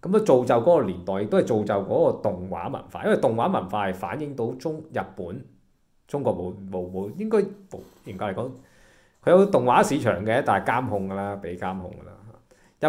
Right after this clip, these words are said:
本嗰個動畫文化呢，就會自由好多嘅。佢而家 so far 嚟講，拍嗰啲嘢呢，即係，呃，做嗰啲動畫呢，都係好自由嘅，嗰個維度好自由。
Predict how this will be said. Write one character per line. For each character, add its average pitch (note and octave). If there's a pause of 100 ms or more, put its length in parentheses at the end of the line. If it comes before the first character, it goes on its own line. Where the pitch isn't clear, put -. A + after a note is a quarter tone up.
本 E3
嗰 A#3
個 -
動 A2
畫 D#3
文 F2+
化 A2
呢， B2+
就 A2+
會 F#2
自 G2+
由 F2
好 F2
多 F2+
嘅。 F#2
佢 B2
而 -
家 D3
so D3+
far B2+
嚟 G2
講， F#2
拍 F#2
嗰 G2
啲 -
嘢 G2
呢， F2+
即 F#2
係， F#2 (640)
呃， F2+
做 F#2
嗰 G2
啲 -
動 F2
畫 F2+
呢， G2+
都 A#2
係 F2+
好 F#2+
自 G2+
由 F2
嘅， F2+
嗰 A2
個 -
維 F#2+
度 G#2
好 -
自 -
由。 F2+